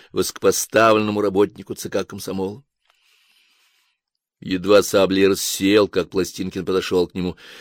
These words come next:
«Привет, Самсик», — сказал он. «Тут Буздыкин, прямо скажем, странновато трактует твою композицию.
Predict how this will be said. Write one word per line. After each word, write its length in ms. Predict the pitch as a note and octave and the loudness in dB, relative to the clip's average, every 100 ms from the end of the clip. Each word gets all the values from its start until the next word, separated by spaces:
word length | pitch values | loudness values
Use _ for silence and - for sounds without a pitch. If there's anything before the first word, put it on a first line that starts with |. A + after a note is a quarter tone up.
| - _ | -20 _
«Привет, 420 | G2 C3 A3 G3+ | 4 8 8 6
Самсик», — 580 | - G#3+ A3 - G2 - | 2 2 2 -2 -6 -6
сказал 320 | - F2+ F2 | -4 2 2
он. 160 | F2 - _ _ _ - | 0 -8 _ _ _ 0
«Тут 340 | G#3+ - - - | 0 0 -12 -6
Буздыкин, 720 | F#3 F3 D3+ B3+ - A2 G2 | -2 -2 -2 -2 2 0 2
прямо 360 | A#2 A#2 A2 | 4 4 4
скажем, 420 | G#2 - A2 G#2+ G#2 | 0 2 2 2 -2
странновато 760 | - F#3 A3 A#3+ G3+ C#3+ E3+ | 2 2 4 4 6 6 4
трактует 520 | G#3 G3 - A#2+ C3 | 0 0 2 0 0
твою 260 | - D3+ B2 | 0 0 0
композицию. 640 | C3+ C#3 B2+ G2+ - G#2 | -2 -2 0 -2 -4 -8